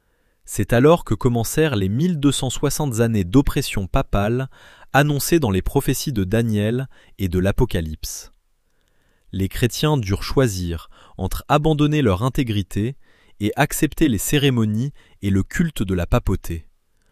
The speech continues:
moisir dans des cachots ou subir la mort par le chevalet, le bûcher ou la hache du bourreau. Les paroles de Jésus s'accomplissaient.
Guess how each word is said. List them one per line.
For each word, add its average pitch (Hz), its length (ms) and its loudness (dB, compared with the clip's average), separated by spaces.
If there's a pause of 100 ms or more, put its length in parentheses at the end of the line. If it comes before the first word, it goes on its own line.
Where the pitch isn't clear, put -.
(300)
moisir 139 600 2
dans 95 140 -2
des 90 100 0
cachots 131 560 0 (400)
ou 113 100 -2
subir 151 480 0
la 101 140 2
mort 117 380 2
par 90 160 0
le 90 100 0
chevalet, 90 640 0 (340)
le 98 160 0
bûcher 113 600 -2 (340)
ou 104 120 -2
la 92 260 0
hache 120 240 2
du 90 160 -8
bourreau. 85 480 -4 (1120)
Les 87 180 -2
paroles 113 380 4
de 98 120 0
Jésus 101 320 0
s'accomplissaient. 90 760 -4